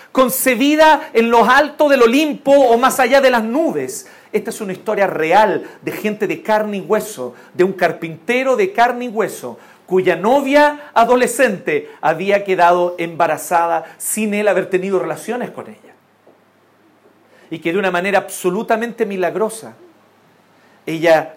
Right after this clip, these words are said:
concibe un hijo que no es otro sino Dios mismo,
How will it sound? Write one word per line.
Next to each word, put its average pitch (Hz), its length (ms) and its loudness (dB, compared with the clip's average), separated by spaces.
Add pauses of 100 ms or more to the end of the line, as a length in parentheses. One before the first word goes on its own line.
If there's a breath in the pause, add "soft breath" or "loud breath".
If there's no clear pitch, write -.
concibe 151 880 -8 (540)
un 143 160 -8
hijo 185 460 -8 (260 soft breath)
que 165 120 -10
no 214 80 -4
es 226 140 -8
otro 190 240 -4
sino 165 560 -6
Dios 185 180 -6
mismo, 123 480 -16